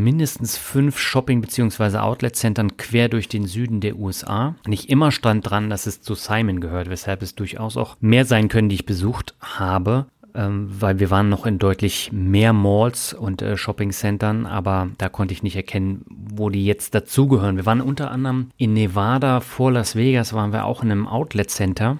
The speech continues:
und das war in dem Tanger Way und alle Tanger Factory Outlets sind in dem Tanger Way. Ähm, aber dieses Outlet, das wurde verkauft und das ist komplett runtergewirtschaftet. Also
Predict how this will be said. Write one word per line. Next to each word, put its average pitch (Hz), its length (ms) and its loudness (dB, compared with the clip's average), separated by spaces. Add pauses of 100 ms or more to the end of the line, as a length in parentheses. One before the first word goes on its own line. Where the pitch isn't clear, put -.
(120)
und 104 240 -2
das 107 200 0
war 104 200 2
in 107 120 2
dem 101 360 0 (240)
Tanger 117 360 2
Way 85 260 -4
und 95 160 -6
alle 123 260 0 (100)
Tanger 120 240 4
Factory 123 380 0
Outlets 117 480 -2 (100)
sind 113 320 4
in 107 220 2
dem 107 320 2
Tanger 117 360 4
Way. 101 360 0
Ähm, 101 280 0
aber 110 220 2
dieses 139 640 0 (220)
Outlet, 123 400 0
das 110 160 -2
wurde 113 580 2 (180)
verkauft - 880 -2 (160)
und 107 180 4
das 95 140 2
ist - 200 -4
komplett 87 340 -4
runtergewirtschaftet. 92 920 0
Also 90 380 0